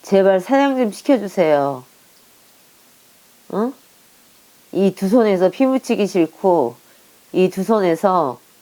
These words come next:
어, 목줄 누기 싫고.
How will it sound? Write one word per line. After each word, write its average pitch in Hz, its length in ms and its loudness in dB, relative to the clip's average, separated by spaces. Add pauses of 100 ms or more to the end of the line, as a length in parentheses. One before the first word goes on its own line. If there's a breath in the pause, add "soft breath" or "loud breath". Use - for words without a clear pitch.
(260)
어, 151 420 -2 (400)
목줄 196 320 0
누기 180 180 2
싫고. 175 760 -2